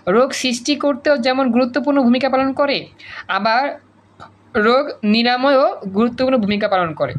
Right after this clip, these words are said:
এইটাই আমাদের কি করতে হবে? ব্যাখ্যা করতে হবে।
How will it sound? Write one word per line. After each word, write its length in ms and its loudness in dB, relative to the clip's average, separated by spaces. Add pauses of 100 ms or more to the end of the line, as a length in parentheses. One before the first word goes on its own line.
(840)
এইটাই 360 -2
আমাদের 340 -2
কি 80 -10
করতে 260 -2
হবে? 140 0
ব্যাখ্যা 380 -4
করতে 260 -6
হবে। 240 -8